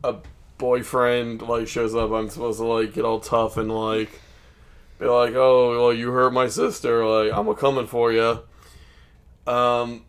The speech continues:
but, like, the thing is with my sister is, if, like, you got to know Susie, and then you, like, fucked up and weren't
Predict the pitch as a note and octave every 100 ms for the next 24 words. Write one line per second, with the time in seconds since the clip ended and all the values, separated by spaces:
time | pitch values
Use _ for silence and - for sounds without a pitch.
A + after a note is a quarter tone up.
0 | - C#3+ C3+ C3+ C3 B2+ - C#3 G3 G3
1 | D#3 C#3+ C#3 C#3 D3 - F3 E3+ E3 -
2 | C#3+ C#3 C3 A#2 - - _ - _ _
3 | - - _ - _ _ - C#3+ C3+ A#2
4 | A2+ C3+ C3+ A#2+ C#3+ D3 D#3 D#3 C3 A#2+
5 | B2+ B2 D#3 D3 D#3+ E3 D3 D3+ - -
6 | B2+ C3 C3+ C3 B2+ B2 A#2+ G2 - _
7 | - C3 B2 - A#2+ B2 A#2+ A#2 B2 E2+